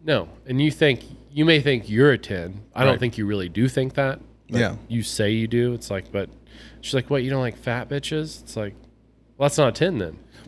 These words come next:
Speaker 2: Well, I think, I think it, I think it's, we could take this back to school. People
Speaker 1: Uh-huh.
Speaker 2: don't know the difference between confidence and arrogance.
Speaker 1: Right.
Speaker 2: They don't even know.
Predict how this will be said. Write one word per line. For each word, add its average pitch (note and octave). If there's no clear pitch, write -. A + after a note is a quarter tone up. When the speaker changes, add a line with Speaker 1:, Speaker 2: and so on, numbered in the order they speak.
Speaker 2:
Well, C#3+
I C3+
think, F3+
I A#2
think F#3+
it, B2+
I A2+
think B2+
it's, -
we B2+
could D3
take C3+
this B2
back A#2
to -
school. D3
People E3+
Speaker 1:
Uh-huh. F3+
Speaker 2:
don't B2
know C#3
the C3
difference A#2+
between A2
confidence A#2+
and F2
arrogance. F#2
Speaker 1:
Right. F2+
Speaker 2:
They C#3+
don't D#3
even B2+
know. A#2+